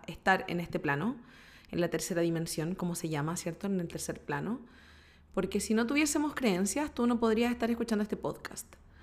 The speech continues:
No tendrías la creencia de que existen los podcasts. Por ejemplo, nuestros abuelos no tenían esa creencia.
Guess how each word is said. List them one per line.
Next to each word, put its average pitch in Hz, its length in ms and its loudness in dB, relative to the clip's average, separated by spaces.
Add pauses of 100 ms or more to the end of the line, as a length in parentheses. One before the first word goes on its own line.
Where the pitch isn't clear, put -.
(300)
No 196 120 0
tendrías 208 360 4
la 208 100 4
creencia 214 420 4
de 175 120 2
que - 40 -4
existen 277 380 0
los 156 80 0
podcasts. - 560 -2
Por 165 140 0
ejemplo, 165 340 -2
nuestros 165 300 -4
abuelos 180 400 2
no 170 120 0
tenían 165 300 -2
esa 160 160 -6
creencia. 147 480 -4